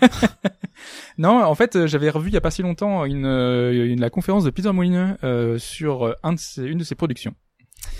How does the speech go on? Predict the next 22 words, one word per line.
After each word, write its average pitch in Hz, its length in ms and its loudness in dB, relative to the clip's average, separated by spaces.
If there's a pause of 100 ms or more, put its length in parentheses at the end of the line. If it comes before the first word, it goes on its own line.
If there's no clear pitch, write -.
(440)
Et, 147 240 4
euh, 135 440 4
il 151 400 0
évoquait, 185 600 4
euh, 139 280 2
le 135 280 2
succès 196 880 -2 (140)
planétaire, 190 960 2
notamment 135 380 0
au 127 100 4
Japon, 196 720 2
avec, 131 380 -2
euh, 131 280 2
des, 123 280 2
euh, 117 260 2
des 120 180 0
concerts 208 460 2
qui - 80 -4
avaient 135 120 -2
lieu 135 120 -2
au 135 80 2
Japon, 175 440 0